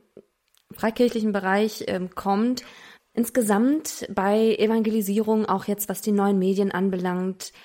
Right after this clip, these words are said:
schauen wir sehr viel in die U S A, weil, weil, weil die da einfach einen sehr großen Erfolg schon mit, mit diesen verschiedenen Möglichkeiten der Evangelisierung gemacht haben. Was würden Sie sagen,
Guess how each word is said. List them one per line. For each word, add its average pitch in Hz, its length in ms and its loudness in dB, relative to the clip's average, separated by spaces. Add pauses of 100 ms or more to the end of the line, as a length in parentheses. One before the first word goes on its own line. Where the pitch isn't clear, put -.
(140)
schauen 226 480 0
wir 226 320 0
sehr 208 180 2
viel 233 260 -2
in 214 100 2
die 208 100 0
U 208 100 0
S 202 200 -4
A, 175 340 -2
weil, 185 320 0
weil, 196 560 0
weil 190 140 -2
die 196 100 -2
da 190 120 0
einfach 196 460 -2
einen 190 220 0
sehr 196 220 0
großen 196 920 -2
Erfolg 254 400 0
schon 185 220 -2
mit, 175 320 -6
mit 185 380 -6
diesen 180 440 -4
verschiedenen 190 680 -4
Möglichkeiten 214 880 0
der 190 120 -2
Evangelisierung 185 640 0
gemacht 185 400 -4
haben. 220 300 -2 (340)
Was 247 400 -4
würden 233 220 2
Sie 208 100 -2
sagen, 220 560 -2